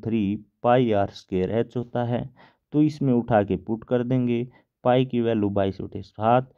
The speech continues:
आर स्क्वायर की थ्री पॉइंट फ़ाइव का स्क्वायर into एच की वैल्यू उसने दे रखी है, तो इनको कट कर देंगे तो हमारा राइट आंसर निकल के आ जाएगा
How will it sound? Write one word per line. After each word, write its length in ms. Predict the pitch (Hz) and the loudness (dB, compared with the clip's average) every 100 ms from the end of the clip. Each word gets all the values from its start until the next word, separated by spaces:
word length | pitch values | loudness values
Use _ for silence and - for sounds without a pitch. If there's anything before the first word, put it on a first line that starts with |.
| _ _ _ | _ _ _
आर 220 | 113 127 131 | 2 4 2
स्क्वायर 400 | - 113 107 104 | -4 -2 0 0
की 140 | 104 | -6
थ्री 240 | 104 98 95 | -6 -4 -4
पॉइंट 360 | 95 95 98 - | -4 -6 -6 -8
फ़ाइव 380 | - 98 101 101 | -6 0 0 -2
का 100 | 123 | -4
स्क्वायर 560 | 127 - 113 113 117 120 _ _ - | -4 -6 0 2 2 -2 _ _ -6
into 320 | 107 107 110 - | -4 0 -2 2
एच 240 | 127 127 | 0 0
की 120 | - | -4
वैल्यू 300 | 107 98 90 | 0 0 0
उसने 260 | 90 92 90 | -2 -2 -4
दे 160 | 90 110 | 0 0
रखी 360 | 131 - 127 | -2 -4 -2
है, 280 | 120 120 123 _ _ _ - | 0 0 -4 _ _ _ -8
तो 80 | 82 | -4
इनको 400 | 120 117 110 90 | -2 0 0 -2
कट 220 | 123 117 | -2 -2
कर 180 | 120 110 | -2 -2
देंगे 280 | 107 107 98 | -2 -2 -2
तो 100 | 101 | -4
हमारा 300 | 95 95 92 | -2 -2 0
राइट 280 | 95 101 101 | 0 0 -2
आंसर 280 | 92 - 92 | -6 -6 -4
निकल 260 | 90 98 | -4 -4
के 140 | 87 92 | -6 -4
आ 120 | 92 | -2
जाएगा 400 | 104 123 117 113 | 0 2 2 0